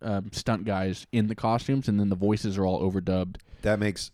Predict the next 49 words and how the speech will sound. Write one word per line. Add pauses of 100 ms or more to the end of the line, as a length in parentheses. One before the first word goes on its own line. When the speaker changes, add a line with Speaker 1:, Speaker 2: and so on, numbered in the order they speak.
Speaker 2:
total
sense,
'cause
someone's
obviously
controlling
the
face
with
something. (260)
Speaker 1:
Yeah,
there's
all
kinds
Speaker 2:
How
do
Speaker 1:
of
Speaker 2:
they,
Speaker 1:
st-,
there's
all
kinds
of
Speaker 2:
how
are
Speaker 1:
something
Speaker 2:
they
Speaker 1:
going
on. (120)
Speaker 2:
controlling
the, (1000)
you
know?
Speaker 1:
I
don't
really
know. (320)
Speaker 2:
I
mean,
it's, (180)
I,
I'm
sure
it's
not
that
complicated.
It's
just,